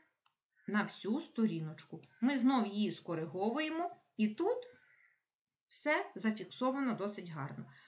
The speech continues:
У другій сторіночці ми повинні вставити маленьку рамочку. Тому копіюємо з другого листочка,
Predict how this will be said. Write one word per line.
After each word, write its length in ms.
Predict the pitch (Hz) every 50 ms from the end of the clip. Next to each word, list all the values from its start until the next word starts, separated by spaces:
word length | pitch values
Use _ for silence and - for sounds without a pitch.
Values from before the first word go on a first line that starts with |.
| - - _ -
У 380 | 294 339 339 302 226 - - - - _
другій 460 | - 214 254 269 254 220 214 220 247 247
сторіночці 840 | - - 269 262 254 269 277 285 285 285 - - - 330 330 - - - - -
ми 160 | 233 247 220
повинні 360 | 220 254 254 285 349 403 403
вставити 520 | 392 - - - 320 330 349 359 359 349 311
маленьку 520 | 240 180 160 165 185 220 240 233 - 202
рамочку. 520 | 170 160 151 151 151 156 - - - 165 160
Тому 340 | - 294 311 330 294 214
копіюємо 720 | 214 - 233 220 269 269 247 277 277 254 220 226 208 190 185
з 80 | 175
другого 440 | 170 202 233 240 214 214 214 208 208
листочка, 680 | 208 208 214 - - 190 175 160 - - - 160 -